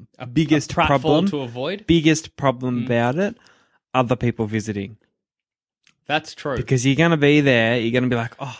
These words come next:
Speaker 2: this lovely thing," and then this bogan family's gonna <laughs> be walking next to you. "Hey, mate, when's the sausage sizzle?"
Speaker 1: Oh,
Speaker 2: You
Speaker 1: I'm
Speaker 2: know?
Speaker 1: looking for some gyoza.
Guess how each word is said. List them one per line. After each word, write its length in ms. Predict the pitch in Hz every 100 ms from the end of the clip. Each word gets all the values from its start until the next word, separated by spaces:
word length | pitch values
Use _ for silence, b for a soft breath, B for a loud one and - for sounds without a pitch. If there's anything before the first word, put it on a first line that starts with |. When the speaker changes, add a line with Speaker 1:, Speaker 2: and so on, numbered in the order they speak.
| -
Speaker 2:
this 200 | 110 -
lovely 340 | 117 131 123
thing," 300 | 117 127 113
and 80 | 117
then 120 | 127
this 260 | 127 - - _ -
bogan 360 | 123 135 131 120
family's 500 | - 120 117 104 -
gonna 160 | - - -
<laughs> 180 | - -
be 160 | 147 135
walking 380 | 143 139 143
next 280 | 131 143 -
to 100 | -
you. 120 | 143
"Hey, 160 | 139 151
mate, 220 | 156 185
when's 220 | 139 170 170
the 80 |
sausage 340 | 123 180 202 -
sizzle?" 320 | - 160 113
Speaker 1:
Oh, 60 | 117
Speaker 2:
You 40 |
Speaker 1:
I'm 80 | 139
Speaker 2:
know? 100 | 120
Speaker 1:
looking 180 | 127 202
for 160 | - 151
some 300 | - 113 107
gyoza. 960 | 143 147 143 127 156 233 277 202 -